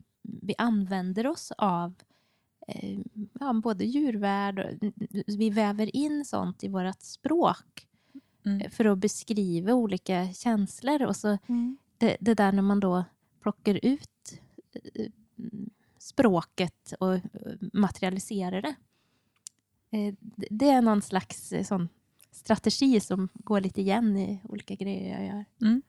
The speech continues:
Speaker 2: Vad kul att, att höra lite bakom.
Speaker 1: Mm.
Speaker 3: Jag tänkte,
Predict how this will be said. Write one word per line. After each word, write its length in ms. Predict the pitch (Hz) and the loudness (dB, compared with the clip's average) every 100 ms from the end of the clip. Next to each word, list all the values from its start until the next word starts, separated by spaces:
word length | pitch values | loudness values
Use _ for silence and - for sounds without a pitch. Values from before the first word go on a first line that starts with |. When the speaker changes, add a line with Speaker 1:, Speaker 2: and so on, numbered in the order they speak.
| _ _ _ - | _ _ _ -16
Speaker 2:
Vad 100 | - | -6
kul 280 | - 233 208 | 2 2 4
att, 180 | 202 214 | 0 -2
att 260 | - 214 208 | 0 4 6
höra 320 | 214 214 220 | 6 6 6
lite 600 | 226 208 - 208 - 214 220 - | 6 4 2 0 0 -2 -6 -2
bakom. 540 | 220 185 - 240 208 - | -2 -2 -4 -2 -2 -4
Speaker 1:
Mm. 360 | 233 233 240 262 _ | -2 -2 -2 -8 _
Speaker 3:
Jag 140 | - 214 | -4 -2
tänkte, 640 | 302 - - 226 214 | -4 -10 -2 0 2